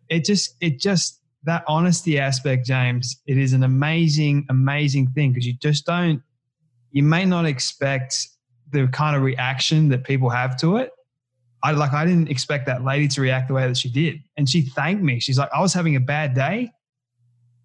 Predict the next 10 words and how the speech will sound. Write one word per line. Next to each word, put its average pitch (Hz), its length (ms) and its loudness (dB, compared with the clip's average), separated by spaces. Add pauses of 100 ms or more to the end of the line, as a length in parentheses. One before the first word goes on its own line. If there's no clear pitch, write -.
(220)
That 165 160 0
just 147 200 0
made 143 200 0
my 131 140 0
day." 120 300 -4 (540)
And 143 100 0
I 139 120 0
was 131 140 0
like, 127 380 -4 (340)
"Wow." 123 300 -4